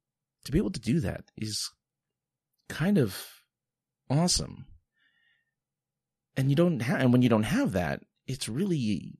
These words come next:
disheartening. Y-, a lot of, um,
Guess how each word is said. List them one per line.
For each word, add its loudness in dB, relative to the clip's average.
disheartening. -4
Y-, -8
a -4
lot 2
of, 4
um, -4